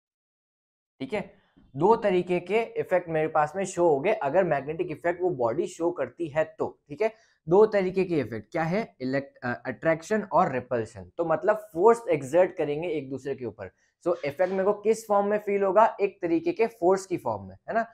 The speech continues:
So, ये एक दूसरे को अट्रैक्ट करेंगे या फिर रिपेल करेंगे। तो मैग्नेटिक मटेरियल्स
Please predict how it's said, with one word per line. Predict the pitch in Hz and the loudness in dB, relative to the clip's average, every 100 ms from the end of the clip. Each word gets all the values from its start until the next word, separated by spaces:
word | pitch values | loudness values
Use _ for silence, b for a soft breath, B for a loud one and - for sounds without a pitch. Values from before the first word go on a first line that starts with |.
| b b _ - | b b _ -4
So, | 202 107 | -2 -2
ये | 131 220 | 0 0
एक | - 170 165 | 0 -4 -4
दूसरे | 165 175 | -4 -4
को | 170 | -2
अट्रैक्ट | 151 - 147 - | -4 2 2 2
करेंगे | 175 180 185 208 | -2 -4 0 0
या | 180 143 | 2 0
फिर | - 160 | 0 -2
रिपेल | 135 135 120 | -2 -2 -4
करेंगे। | 110 104 151 | -4 -8 -4
तो | 208 | -2
मैग्नेटिक | 151 143 147 170 202 240 | 0 0 0 -2 -4 -2
मटेरियल्स | 214 175 135 120 135 220 - | 0 0 -2 -4 -2 -2 -4